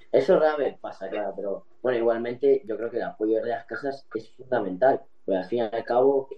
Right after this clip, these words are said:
sí, tú por muy fuerte de cabeza que seas, puedes tener muy buenos momentos, pero a lo mejor hay algún momento que necesitas más apoyo,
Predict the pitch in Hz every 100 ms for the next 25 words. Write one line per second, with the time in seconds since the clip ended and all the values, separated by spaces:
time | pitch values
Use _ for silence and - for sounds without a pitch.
0 | - - 147 131 135 131 131 135 143 135
1 | 139 127 127 120 120 147 113 110 - -
2 | - 110 - - 127 123 131 131 135 139
3 | 135 - 131 107 110 107 98 - - -
4 | 98 101 98 - 117 120 113 117 110 120
5 | 107 113 107 107 113 104 107 - 90 139
6 | 151 139 135